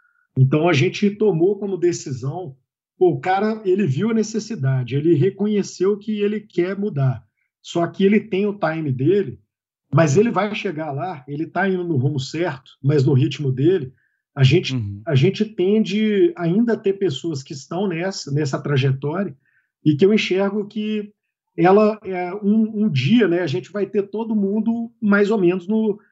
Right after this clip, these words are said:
Speaker 1: no estágio mínimo necessário de alinhamento da cultura. E aí eu acho que a gente vai chegar em termos de cultura onde a gente precisa,
Speaker 2: Uhum.
Speaker 1: né? E, e, e eu entendo que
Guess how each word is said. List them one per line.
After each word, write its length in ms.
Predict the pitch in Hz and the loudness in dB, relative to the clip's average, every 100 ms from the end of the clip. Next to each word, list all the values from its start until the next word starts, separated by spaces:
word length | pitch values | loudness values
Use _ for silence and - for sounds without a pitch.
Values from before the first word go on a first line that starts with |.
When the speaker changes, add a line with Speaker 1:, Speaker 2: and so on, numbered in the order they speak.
| _ - | _ 2
Speaker 1:
no 140 | 175 | 2
estágio 640 | 202 - 170 190 170 202 170 | 2 2 2 2 2 0 2
mínimo 480 | 185 233 220 160 | 4 6 6 2
necessário 760 | 165 151 190 135 - 151 175 185 _ _ _ | -4 -4 -6 -8 -8 -6 -6 -8 _ _ _
de 220 | 131 160 | 0 4
alinhamento 580 | 170 180 175 160 170 170 | 4 0 -2 -4 -4 -4
da 140 | 160 | -6
cultura. 500 | 135 160 131 156 220 - _ _ _ - | -4 -6 -4 -2 -2 -4 _ _ _ 0
E 100 | 214 | 4
aí 200 | 185 185 | 4 4
eu 140 | 208 | 2
acho 240 | 190 175 - | 0 -4 -4
que 240 | 202 202 196 | 0 0 0
a 80 | |
gente 640 | 139 165 - 190 185 175 147 | 0 -2 -4 -4 0 0 0
vai 160 | 156 | 0
chegar 800 | 165 202 165 139 156 165 151 120 - _ _ _ _ | 0 -2 -2 -4 -4 -4 -4 -6 -10 _ _ _ _
em 120 | 147 139 | -2 2
termos 320 | 170 175 139 | 2 2 0
de 100 | 196 | -2
cultura 520 | 208 156 156 170 185 | -4 -6 -2 -2 -2
onde 260 | 175 175 170 | -4 -6 -4
a 40 | |
gente 260 | 147 165 - | -4 -6 -2
precisa, 600 | 202 196 160 143 127 - _ | -2 -2 -4 -2 -2 -4 _
Speaker 2:
Uhum. 120 | 123 131 | 2 4
Speaker 1:
né? 120 | 147 | 6
E, 260 | 156 160 160 | 6 4 2
e, 400 | 165 170 180 180 175 | -2 -2 0 0 0
e 40 | 180 | 4
eu 140 | 202 | 4
entendo 480 | 208 202 190 202 - | 4 -2 -4 -4 -6
que 540 | 196 190 180 147 131 | -8 0 4 4 0